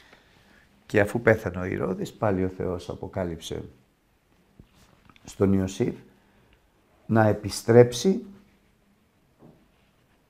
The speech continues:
και να πάει στη Ναζαρέτ για να πληρωθεί το γεγραμμένο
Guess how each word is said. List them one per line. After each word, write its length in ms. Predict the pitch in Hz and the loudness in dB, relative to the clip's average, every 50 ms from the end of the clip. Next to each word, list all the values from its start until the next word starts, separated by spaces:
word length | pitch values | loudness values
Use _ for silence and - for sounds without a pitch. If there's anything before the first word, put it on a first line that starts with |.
| _ _ | _ _
και 220 | _ - 117 113 107 | _ 4 6 6 6
να 140 | 104 107 | 6 4
πάει 200 | - - 131 131 | 6 8 8 8
στη 160 | 123 127 - 113 | 6 4 0 0
Ναζαρέτ 640 | 113 113 98 92 104 98 101 123 160 185 - - - - _ _ _ _ _ _ _ _ _ _ | 0 0 2 2 0 2 4 4 2 2 -2 -6 -14 -20 _ _ _ _ _ _ _ _ _ _
για 120 | _ - 107 | _ -2 -2
να 120 | 104 101 | -2 -2
πληρωθεί 720 | 101 - 104 104 104 104 101 - 127 117 110 101 - - - - - _ _ _ _ | -2 -2 0 0 0 0 0 2 2 4 4 2 0 -2 -10 -18 -20 _ _ _ _
το 120 | - 101 | -4 -4
γεγραμμένο 800 | 98 95 101 92 87 92 92 92 98 117 135 151 165 175 175 - | 0 2 0 0 2 0 0 2 2 2 2 2 2 0 -2 -4